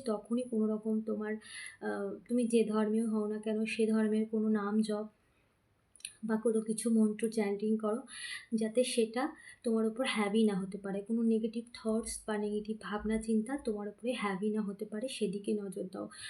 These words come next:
তোমার মন মস্তিষ্ককে একদম পজিটিভ করো, নেগেটিভ একদমই নয়। ডিভাইন এনার্জি কিন্তু তোমার জীবনে দেখো অপরচুনিটি, সাকসেস, ওয়াও, ট্রাস্ট, বিশ্বাস রাখো,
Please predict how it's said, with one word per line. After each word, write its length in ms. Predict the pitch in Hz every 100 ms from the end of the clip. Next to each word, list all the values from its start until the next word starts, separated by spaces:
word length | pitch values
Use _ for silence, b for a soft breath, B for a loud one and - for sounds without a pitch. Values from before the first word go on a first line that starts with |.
| B
তোমার 260 | - 220 214
মন 200 | 220 240
মস্তিষ্ককে 680 | 247 233 - 240 240 220 254
একদম 460 | 254 196 185 214 214
পজিটিভ 380 | 202 190 - 214
করো, 160 | 202 202
নেগেটিভ 420 | 214 214 220 240
একদমই 440 | 240 214 - 220 214
নয়। 180 | 214
ডিভাইন 340 | 240 220 220 233
এনার্জি 380 | 220 220 220 226
কিন্তু 300 | 233 220 240
তোমার 300 | 220 208 202
জীবনে 360 | 202 196 226 320 B B B -
দেখো 220 | 220 208
অপরচুনিটি, 880 | 220 208 214 226 - 214 202 196 175 180
সাকসেস, 960 | - - - 220 214 - 233 202 190 208
ওয়াও, 640 | 202 202 208 202 190 190 175
ট্রাস্ট, 500 | - 214 202 - -
বিশ্বাস 480 | 214 214 - 214 208
রাখো, 380 | 208 196 208